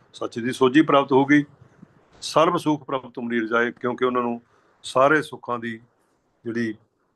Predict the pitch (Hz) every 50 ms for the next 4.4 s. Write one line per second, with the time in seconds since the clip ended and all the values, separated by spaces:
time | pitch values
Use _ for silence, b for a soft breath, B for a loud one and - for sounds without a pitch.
0 | _ _ _ _ _ - 127 127 127 127 - 147 131 101 110 107 110 113 113 123
1 | 131 135 131 127 - 117 107 - 131 127 113 117 110 131 131 127 135 120 - 143
2 | 131 110 113 117 127 120 - 135 120 - 143 135 131 147 143 143 143 143 _ b
3 | b b b b - - 127 127 127 131 107 110 113 123 131 139 135 135 131 131
4 | 139 147 143 143 143 139 151 143